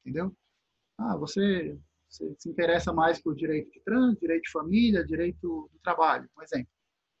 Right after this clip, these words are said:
A pessoa vai clicar, então você vai entender: meu, tem cem pessoas, quantas que pro-, buscam isso, quantas buscam isso, quantas buscam isso. Então, assim, ele tem ferramentas muito legais. E, e,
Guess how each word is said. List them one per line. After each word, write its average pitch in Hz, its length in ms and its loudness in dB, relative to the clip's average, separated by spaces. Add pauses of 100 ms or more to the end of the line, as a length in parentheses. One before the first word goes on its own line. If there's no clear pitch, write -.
(260)
A - 80 -16
pessoa 160 220 0
vai 175 120 4
clicar, 196 300 4
então 151 160 -2
você 160 60 -6
vai 180 100 4
entender: 185 400 6
meu, 156 180 0
tem 165 220 -4
cem 208 300 4
pessoas, 214 420 0
quantas 208 320 2
que - 220 -6
pro-, 156 240 -4
buscam 143 320 -6
isso, 202 200 2
quantas 170 240 -8
buscam 151 300 -10
isso, 165 120 -10
quantas - 200 -16
buscam 160 280 -10
isso. 120 160 -8 (720)
Então, 180 160 -4
assim, 180 140 -4
ele 147 100 -6
tem 202 160 2
ferramentas 185 880 4
muito 190 220 0
legais. 160 500 0 (640)
E, 156 240 -2
e, 151 540 -8